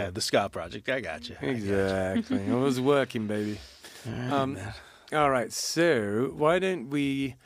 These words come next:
Speaker 1: talk a little bit about the five six one Music Fest?
Speaker 2: Yeah, I mean, it's a little, a little,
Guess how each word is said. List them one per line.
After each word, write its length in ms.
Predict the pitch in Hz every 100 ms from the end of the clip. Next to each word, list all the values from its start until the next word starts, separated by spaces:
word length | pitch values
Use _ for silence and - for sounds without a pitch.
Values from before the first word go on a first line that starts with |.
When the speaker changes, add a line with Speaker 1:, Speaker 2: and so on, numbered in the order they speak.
| - -
Speaker 1:
talk 260 | 139 123
a 20 | 123
little 160 | 120
bit 200 | - 110
about 420 | 107 113 107 110 - -
the 120 | 110
five 300 | 104 - 110
six 160 | 107 113
one 140 | 123 110
Music 240 | 110 110
Fest? 480 | - - - - - _
Speaker 2:
Yeah, 720 | - - 135 82 143 135 117 92
I 40 |
mean, 240 | 107 107
it's 160 | 98 -
a 40 |
little, 400 | 101 110 117 110 -
a 40 |
little, 220 | 127 131